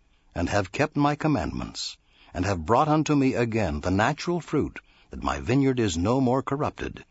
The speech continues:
and the bad is cast away, behold, ye shall have joy with me because of the fruit of my vineyard.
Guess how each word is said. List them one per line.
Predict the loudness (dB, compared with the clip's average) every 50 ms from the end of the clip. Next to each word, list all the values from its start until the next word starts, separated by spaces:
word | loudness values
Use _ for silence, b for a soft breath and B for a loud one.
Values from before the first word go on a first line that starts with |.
| B B B B B B B
and | -4 -4 -2
the | -2 -2
bad | -2 0 2 2 2 2 2 2
is | 0 0 0
cast | -2 -2 0 0 0 -2 -2 -4
away, | -4 -2 -2 -2 -4 -4 -8 -12 -16 -20 -20 _ _ b b b b b b b b b
behold, | -2 -2 -2 0 2 2 2 2 2 2 0 -2 -2 -6 -8 -10 -8
ye | -4 0 2 2 2
shall | 2 0 -2 -2 -2
have | -2 -2 -4 -4 -6
joy | -4 -2 -2 0 0 0 0
with | 2 2 0 0 0 -2
me | -2 -2 -2 -4 -4
because | -6 -6 -4 -4 -2 0 0 2 2
of | 0 0
the | 0 0
fruit | -2 -2 -2 -2 -2 -2 -6
of | -10 -10 -8 -6
my | -6 -4 -4 -6
vineyard. | -6 -6 -6 -6 -6 -8 -10 -12